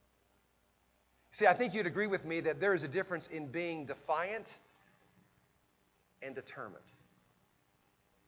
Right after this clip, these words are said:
One is an unproductive form of stubbornness, and the other is a very productive form of stubbornness if channeled in the right direction for the right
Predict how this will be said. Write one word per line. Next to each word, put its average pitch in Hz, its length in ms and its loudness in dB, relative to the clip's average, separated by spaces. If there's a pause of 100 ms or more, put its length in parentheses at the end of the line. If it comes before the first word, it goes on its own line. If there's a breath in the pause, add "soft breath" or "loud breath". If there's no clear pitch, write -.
(560)
One 214 420 8
is 196 240 0
an 175 80 2
unproductive 180 540 4
form 180 240 2
of 139 60 -2
stubbornness, 175 560 2
and 147 100 -6
the 160 100 -2
other 180 200 4
is 165 180 -6
a 170 80 2
very 226 400 -2
productive 135 420 -6
form 123 260 -6
of 120 80 -8
stubbornness 143 600 -4 (400 loud breath)
if 240 220 4
channeled 202 400 2
in 147 40 -8
the 143 80 -4
right 170 320 2
direction 156 540 -2 (300 loud breath)
for 143 140 -10
the 139 80 2
right 175 540 6